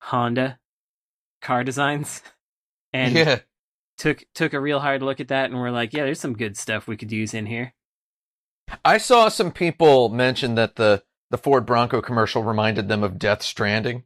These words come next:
Speaker 2: which, uh, I found kind of a funny topic in and of itself, because there's a part of the commercial where they show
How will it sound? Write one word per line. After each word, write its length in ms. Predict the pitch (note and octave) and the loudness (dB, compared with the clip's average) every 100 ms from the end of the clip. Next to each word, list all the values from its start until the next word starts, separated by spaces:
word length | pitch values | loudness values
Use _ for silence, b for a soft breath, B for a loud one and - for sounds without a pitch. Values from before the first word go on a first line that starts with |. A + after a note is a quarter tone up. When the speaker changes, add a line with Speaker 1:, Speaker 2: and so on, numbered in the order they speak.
| _ | _
Speaker 2:
which, 360 | G#2 A2 - A#2+ | -4 -2 -2 0
uh, 240 | G#2+ G2+ - _ _ _ _ | 2 0 -6 _ _ _ _
I 120 | A2+ A#2 | 2 2
found 420 | C3+ B2+ A#2+ - | 2 0 -2 -4
kind 180 | C3 A2+ | -4 -4
of 60 | |
a 40 | A2+ | -2
funny 300 | B2+ A#2+ A2+ | -2 -2 -2
topic 420 | C3 A#2 C3 A#2+ | -2 -2 -2 -4
in 140 | A#2 | -4
and 120 | A#2 | -2
of 120 | A2+ G#2+ | -2 -4
itself, 500 | - A#2+ A#2+ C3 - | -4 2 2 2 -2
because 340 | A#2+ B2+ A2 b b b - | -6 -2 -4 b b b 0
there's 180 | C3+ | 0
a 60 | A#2+ | 0
part 280 | - D3+ D#3 | 2 4 4
of 40 | |
the 60 | B2+ | 0
commercial 400 | C#3 C#3+ D3 D#3 | 0 0 0 0
where 120 | B2 | 2
they 140 | A#2 | 0
show 640 | A2+ - B2+ C3 C3+ C#3 | -2 0 4 6 6 4